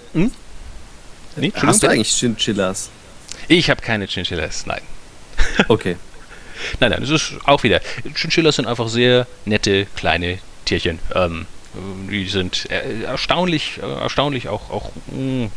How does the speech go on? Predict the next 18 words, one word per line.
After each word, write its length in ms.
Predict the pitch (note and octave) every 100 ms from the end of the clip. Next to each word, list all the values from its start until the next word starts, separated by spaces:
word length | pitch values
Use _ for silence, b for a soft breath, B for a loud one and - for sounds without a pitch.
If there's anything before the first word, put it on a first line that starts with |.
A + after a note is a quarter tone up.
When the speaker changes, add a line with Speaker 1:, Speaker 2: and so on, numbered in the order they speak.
| -
Speaker 1:
anfassbar. 880 | B2+ - - G#2 - G2 F2+ D#2+ -
Also 200 | G2+ F#2
die 120 | F#2
sind, 320 | G2 G2+ G2 - B B B B - G#2+
sie 260 | A#2+ A#2 A#2 A#2
sehen 220 | B2 D#3 C#3+
aus 380 | C3 E3 -
wie, 240 | B2+ B2+ A#2+
wie, 240 | B2 A#2 A#2+
wie 200 | A#2+ A#2
sehr, 580 | A2 B2+ B2+ B2 A#2+ A#2 - - - - -
mh, 240 | A#2 C#3 A#2 -
so 100 | A#2
eine 60 |
M-, 500 | A2 G#2 A#2 C3 A2+ B2+
Mischung 540 | C#3+ C#3 A2 F#2 - -
aus, 380 | G2+ F#2+ - -
aus 220 | G2+